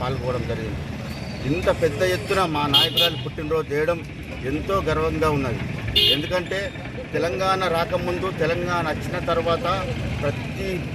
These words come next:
జిల్లాలో, ప్రతి మండలంలో, ప్రతి గ్రామంలో కూడా ఆమె సేవలు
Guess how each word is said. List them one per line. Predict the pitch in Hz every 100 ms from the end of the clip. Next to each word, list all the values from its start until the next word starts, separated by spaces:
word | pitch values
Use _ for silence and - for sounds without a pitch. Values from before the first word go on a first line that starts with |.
| - -
జిల్లాలో, | 156 170 180 170 180
ప్రతి | 156 147 165
మండలంలో, | 147 135 156 175 170 156 175
ప్రతి | 151 135 165 -
గ్రామంలో | 127 143 175 185 175
కూడా | 156 151 139 139 - - - -
ఆమె | 147 139
సేవలు | - - 156 185 190 170